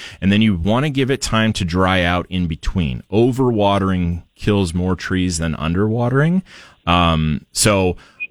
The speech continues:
I would say at least three times a week, you should be watering for close, like, depending on the size. If it's smaller, probably, like, thirty minutes. If it's bigger, you may need to go for an hour or more, but give it a good soak.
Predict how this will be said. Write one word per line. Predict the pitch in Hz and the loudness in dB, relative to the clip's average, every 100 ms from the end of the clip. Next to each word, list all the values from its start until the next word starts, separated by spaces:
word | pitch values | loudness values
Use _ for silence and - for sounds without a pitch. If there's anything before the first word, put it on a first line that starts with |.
| _ - | _ -4
I | 120 | 0
would | 160 | 2
say | 170 156 | 2 2
at | 117 | 2
least | 104 120 135 | 2 2 0
three | - 135 | 0 0
times | 131 120 117 107 | 2 2 2 2
a | |
week, | 98 120 - | 2 0 0
you | 101 | -2
should | - 135 113 | 0 0 2
be | 117 | 2
watering | 107 98 104 104 104 | 2 0 0 0 -2
for | - 95 | -4 -4
close, | - 107 101 | 0 0 0
like, | 98 87 | 0 -2
depending | - 98 90 117 113 | -2 -2 0 2 2
on | 104 | 0
the | 98 | 0
size. | - 101 98 98 92 - | 0 2 2 2 0 -4
If | 101 87 | -6 -4
it's | 85 | -4
smaller, | - 98 95 98 | -2 0 2 2
probably, | 95 101 98 90 92 90 90 | 0 0 0 -2 -2 0 0
like, | 87 76 80 87 - | -2 -6 -4 -4 -4
thirty | - 113 120 | 0 2 4
minutes. | 113 117 123 - | 2 2 0 -2
If | 90 | -6
it's | 82 - | -6 -10
bigger, | 78 78 104 117 160 151 | -6 0 2 2 -2 -2
you | 90 | 0
may | 82 90 | 2 2
need | 92 | 0
to | 85 | 0
go | 82 85 | 0 0
for | 82 87 | -2 -2
an | 76 - | -4 -2
hour | 78 90 107 101 | 0 2 2 2
or | 87 | 0
more, | 80 78 90 117 | 0 0 0 0
but | 101 87 - | 0 -2 0
give | 117 | 0
it | 156 | 0
a | |
good | 147 143 147 | 0 -2 -2
soak. | - - 131 175 | -2 0 0 0